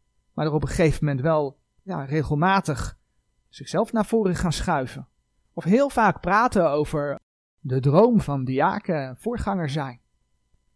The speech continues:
En als je dan dichtbij komt, dan wordt het afgehouden. Dan klopt er iets niet. Dan zijn ze eigenlijk hun vlees aan het voeden.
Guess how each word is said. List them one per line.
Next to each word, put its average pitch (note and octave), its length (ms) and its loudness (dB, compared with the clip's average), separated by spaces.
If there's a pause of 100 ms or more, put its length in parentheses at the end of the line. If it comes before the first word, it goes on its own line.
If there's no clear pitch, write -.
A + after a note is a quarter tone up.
(380)
En C#3 100 -12
als C#3 120 -10
je C#3 80 -6
dan C#3 180 -2
dichtbij C#3+ 420 2
komt, A#3 280 0
dan F#3+ 400 -6 (960)
wordt D#3+ 180 -4
het D#3 100 -8
afgehouden. F3+ 680 -6 (420)
Dan F#3 180 6
klopt D#4+ 320 6
er D4+ 120 6
iets - 200 2
niet. - 360 -2 (680)
Dan C#3+ 100 -10
zijn D3 140 -2
ze C#3 80 -2
eigenlijk B3+ 460 2
hun F3 120 6
vlees B3+ 380 4
aan G3+ 180 4
het E3 140 4
voeden. F3 420 8